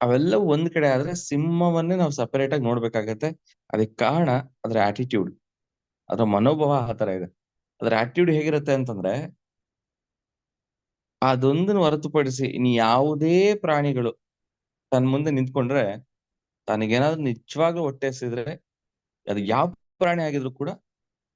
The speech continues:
ಬಿಡೋದಕ್ ಹೋಗಲ್ಲ. ಅದು ಎಷ್ಟೇ ದಪ್ಪ ಇರ್ಲಿ, ಅದೆಷ್ಟೇ ಸ್ಪೀಡ್ ಆಗಿ ಹೋಗ್ಲಿ, ಅದನ್ನ ಬೇಟೆ ಆಡಿ ತಿನ್ನೋದೆ.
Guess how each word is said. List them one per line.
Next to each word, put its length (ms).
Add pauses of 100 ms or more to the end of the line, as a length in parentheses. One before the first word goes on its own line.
(680)
ಬಿಡೋದಕ್ 340
ಹೋಗಲ್ಲ. 280 (2750)
ಅದು 120
ಎಷ್ಟೇ 480 (960)
ದಪ್ಪ 340 (100)
ಇರ್ಲಿ, 340
ಅದೆಷ್ಟೇ 380
ಸ್ಪೀಡ್ 340
ಆಗಿ 120
ಹೋಗ್ಲಿ, 200
ಅದನ್ನ 300
ಬೇಟೆ 340
ಆಡಿ 220
ತಿನ್ನೋದೆ. 400